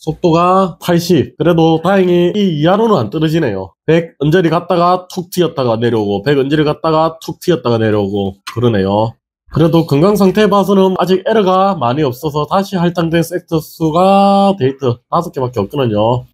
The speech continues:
사용하는 데는 문제 없을 것 같습니다. 종료하고 다시 한번 시작해 보겠습니다.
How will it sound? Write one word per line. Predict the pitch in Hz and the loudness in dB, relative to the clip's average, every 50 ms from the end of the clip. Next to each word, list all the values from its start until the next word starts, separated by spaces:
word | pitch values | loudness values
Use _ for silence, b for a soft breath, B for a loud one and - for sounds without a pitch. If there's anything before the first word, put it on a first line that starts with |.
| _ | _
사용하는 | - 151 151 160 185 196 208 214 | -2 0 2 2 2 2 2 2
데는 | 208 208 165 139 | 2 2 2 2
문제 | 123 120 120 127 147 | 2 0 0 2 2
없을 | 156 135 - - 160 160 160 | 0 0 0 -2 -4 -4 -2
것 | - 143 | -2 -2
같습니다. | 135 139 135 - - - 139 139 120 117 101 - _ _ _ _ _ _ _ | -2 -2 -2 -4 -8 -8 -8 -6 -4 -6 -6 -8 _ _ _ _ _ _ _
종료하고 | - 113 120 127 135 147 160 147 151 156 | 0 2 2 2 2 2 0 0 0 0
다시 | 143 156 156 147 - | 0 -2 -2 -2 -2
한번 | 135 120 113 113 120 123 | -2 0 0 0 0 0
시작해 | 117 - - 104 113 117 117 113 - - 113 | -2 -4 -4 0 0 0 0 0 -2 -2 -2
보겠습니다. | 110 113 117 117 - - 117 113 113 107 107 | 0 0 -2 -2 -4 -6 -4 -4 -2 -2 -4